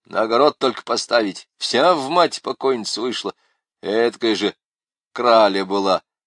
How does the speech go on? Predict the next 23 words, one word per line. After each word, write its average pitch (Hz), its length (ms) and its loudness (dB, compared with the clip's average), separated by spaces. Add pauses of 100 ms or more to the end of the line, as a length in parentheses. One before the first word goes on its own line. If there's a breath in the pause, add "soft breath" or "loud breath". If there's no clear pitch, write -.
(140)
а 117 180 4
Пасхи 120 540 2
ее 113 160 -2
через 113 240 -8
платок 117 340 -4
поцелуешь, 127 640 -4 (220)
так 101 120 -14
до 113 100 -2
Вознесения 113 580 -2
отплевывайся". 95 960 -4 (1400 soft breath)
Средненькая 143 840 -2
красота, 185 800 0
краснолицый, 147 960 -4
белобрысый, 170 840 -2
жидковолосый, 156 920 -2 (240)
с - 180 -8
молоду 143 400 2
расплывшейся 107 680 -2
невесты, 117 600 -6
долго 190 720 0
останавливала 110 840 -2
и 90 80 -6
Бурова. 135 440 -6